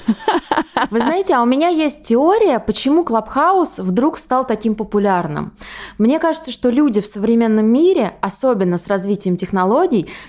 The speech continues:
Speaker 2: чувствуют себя максимально одинокими. И пустота —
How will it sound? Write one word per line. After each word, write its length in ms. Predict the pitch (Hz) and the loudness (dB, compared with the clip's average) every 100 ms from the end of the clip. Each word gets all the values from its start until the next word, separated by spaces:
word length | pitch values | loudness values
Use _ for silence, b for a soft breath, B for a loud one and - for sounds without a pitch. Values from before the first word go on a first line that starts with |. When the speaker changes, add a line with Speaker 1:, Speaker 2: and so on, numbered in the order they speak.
| B | B
Speaker 2:
чувствуют 500 | - 277 - 208 196 | -2 -2 0 0 0
себя 460 | - 180 240 311 - | -2 0 0 0 0
максимально 960 | 226 240 - 233 202 208 208 220 214 | 0 0 -2 0 2 2 2 2 0
одинокими. 960 | 208 196 170 196 190 175 170 151 147 147 B 311 B - | -2 -2 0 2 2 0 -4 -8 -6 -8 B -16 B -4
И 580 | 214 214 202 202 196 160 - _ _ | 0 0 0 2 0 -2 -8 _ _
пустота — 680 | 247 247 - 208 202 254 349 | -2 -2 -2 -4 0 0 0